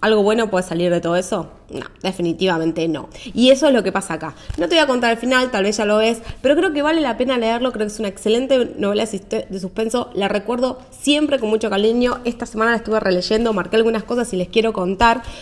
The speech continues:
Les quiero contar, vamos a ir a, ahora cuando les lea, a la parte de doctor Jekyll, cuando hace su reflexión de por qué llegó a hacer lo que llegó a hacer, porque es a través de una pócima y a través de su búsqueda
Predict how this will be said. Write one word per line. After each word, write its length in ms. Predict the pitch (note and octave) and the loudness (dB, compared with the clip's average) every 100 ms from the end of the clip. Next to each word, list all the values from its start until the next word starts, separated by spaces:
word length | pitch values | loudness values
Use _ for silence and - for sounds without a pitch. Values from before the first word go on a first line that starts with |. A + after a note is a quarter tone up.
| - | 0
Les 140 | A3+ | 0
quiero 180 | G#3+ E4+ | 6 6
contar, 560 | D#4 D4 C#4 D4+ D#4 A3 | 6 2 4 4 4 4
vamos 280 | A#3+ C4+ C4+ | 4 6 4
a 60 | |
ir 200 | A3+ B3 | 2 4
a, 380 | B3 G#3+ G3 F3+ E3+ - | 4 6 4 2 0 0
ahora 160 | G#3 | 2
cuando 220 | G#3+ G#3+ G#3 | 2 2 2
les 140 | G#3 | 4
lea, 280 | A#3+ C#4 C#4+ - - | 6 6 4 -2 -2
a 100 | - | 2
la 160 | G#3 G3+ | 4 4
parte 240 | A#3+ A#3+ | 0 2
de 120 | B3 | 2
doctor 280 | A3 G#3+ A3 | 2 0 -2
Jekyll, 360 | G#3 C4+ B3 C4 | 2 2 2 0
cuando 220 | G#3+ B3+ | 0 0
hace 180 | D4+ F4 | 0 -2
su 180 | - B3 | -2 -2
reflexión 720 | A#3 G#3 A#3 A3+ - E4 F4 | 0 -2 0 -2 0 4 4
de 80 | D#4 | 4
por 320 | G#3+ A3+ A3+ | 2 -2 0
qué 160 | D#4+ | 0
llegó 640 | F4 - C4 A#3+ C4 C#4 C#4 - - | 2 2 2 6 8 6 4 -10 0
a 100 | A3 | 0
hacer 240 | - A#3+ | 0 0
lo 120 | B3 | 0
que 100 | G#3+ | 0
llegó 240 | G3+ G3 G#3+ | -2 0 0
a 60 | |
hacer, 320 | G#3+ D#4+ C4+ | 2 2 2
porque 160 | A3+ F3+ | 2 -2
es 80 | G3 | -2
a 100 | G3 | -4
través 240 | F#3+ G3+ | 0 0
de 80 | A3 | 2
una 520 | G3+ G#3 F#3+ F3+ F3+ | 0 2 0 -2 0
pócima 400 | C4 C#4 B3+ G#3+ | 0 0 0 0
y 200 | F#3 G3 | 0 0
a 140 | - G#3 | -4 -4
través 180 | A#3 | -4
de 80 | C4 | -4
su 220 | C4+ B3 | -4 -4
búsqueda 720 | A3 D4 - - C#4 C#4 C#4+ | -2 -4 -4 -2 4 6 4